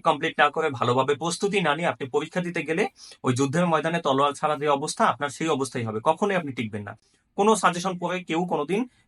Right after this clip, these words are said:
জবে এক্সামে টেকে না যদি তার বেসিক কমপ্লিট করা না থাকে। বেসিক স্ট্রং থাকার পরে আপনি সাজেশন পড়েন, সমস্যা নাই,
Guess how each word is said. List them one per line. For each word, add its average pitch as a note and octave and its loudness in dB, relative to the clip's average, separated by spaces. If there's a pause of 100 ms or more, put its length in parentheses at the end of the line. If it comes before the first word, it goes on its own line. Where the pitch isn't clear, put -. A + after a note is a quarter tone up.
(120)
জবে B2 4
এক্সামে C#3+ 0
টেকে C#3+ -2
না D#3 4 (120)
যদি C3 -2
তার C#3 2
বেসিক A#2 -4
কমপ্লিট C#3 -2 (120)
করা B2+ 2
না A2+ 4
থাকে। A2 -10 (320)
বেসিক B2+ 2 (140)
স্ট্রং F#3 2 (100)
থাকার F3 2
পরে F#3+ 0 (100)
আপনি D3 -4
সাজেশন C3 0
পড়েন, E3 -4 (100)
সমস্যা A2+ -2
নাই, G#2 -4